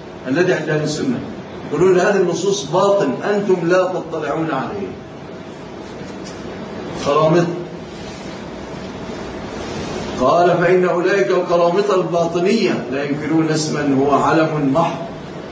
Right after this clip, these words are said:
كالمضمرات، وإنما ينكرون ما في أسماء الحسنى من صفات الإثبات". معناه: "إن الله يأمركم أن تذبحوا بقرة"،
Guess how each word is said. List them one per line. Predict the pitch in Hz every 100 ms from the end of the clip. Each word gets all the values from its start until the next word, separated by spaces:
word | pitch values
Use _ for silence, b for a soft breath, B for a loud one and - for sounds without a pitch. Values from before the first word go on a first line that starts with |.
| - - - -
كالمضمرات، | 139 135 131 123 139 147 175 175 185 - - - - - - -
وإنما | 123 165 185 175
ينكرون | 170 160 160 170 190 165
ما | 160
في | 156 151 151
أسماء | - 160 147
الحسنى | 147 160 151
من | 139 131
صفات | 131 135 139 147
الإثبات". | 120 117 117 117 107 - - - - - - - 101 - - - - - - -
معناه: | - 120 170 170 - - - - - - - - - - -
"إن | 127
الله | 151 175 185
يأمركم | 175 185 180
أن | 165 160
تذبحوا | 165 160 175 170
بقرة"، | 165 131 123